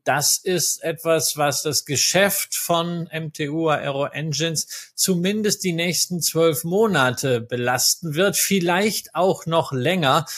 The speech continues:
weil man eventuell gar nicht die Kapazitäten hat, diese eventuell vorhandenen kleinen Haarrisse zu beheben und zunächst mal über-,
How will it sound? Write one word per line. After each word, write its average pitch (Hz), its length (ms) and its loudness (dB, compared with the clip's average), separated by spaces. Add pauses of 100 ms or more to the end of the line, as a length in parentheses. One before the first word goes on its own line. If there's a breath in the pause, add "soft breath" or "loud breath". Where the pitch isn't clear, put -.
(160 loud breath)
weil 139 160 -2
man 147 200 -4
eventuell 143 640 -6
gar 127 220 -4
nicht 135 200 -10
die 147 80 -10
Kapazitäten 165 1080 -2
hat, 113 220 -4 (320 loud breath)
diese 170 500 2 (380 soft breath)
eventuell 185 960 2
vorhandenen 156 1120 0
kleinen 170 880 -2
Haarrisse 135 840 -2 (560 loud breath)
zu 139 480 0 (220)
beheben 175 680 2
und 147 180 -8
zunächst 139 460 -6
mal 131 160 -4
über-, 135 220 -8